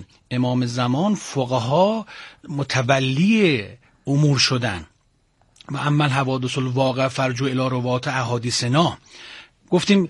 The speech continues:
اولین مسئله‌ای که راجع به فقه سیاسی جناب سید مرتضی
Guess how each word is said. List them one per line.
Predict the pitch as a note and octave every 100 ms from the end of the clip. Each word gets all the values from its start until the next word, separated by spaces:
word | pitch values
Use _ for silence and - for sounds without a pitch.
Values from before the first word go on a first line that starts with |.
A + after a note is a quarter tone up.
| - - -
اولین | D#3+ C#3 C#3 D#3+ G#3+ A3 D3 - - -
مسئله‌ای | B2+ D3+ - - C#3+ F#3 G#3
که | - C#3+ A2+ G2+ - B2+ C#3+ C3
راجع | C3+ C3
به | C#3+
فقه | - C#3+ -
سیاسی | C3 - C#3 C3 - G3
جناب | D#3 D3 E3+
سید | F3 D3+ C3+ C3
مرتضی | C3+ B2+ B2+ B2 B2+ E3+ G#3+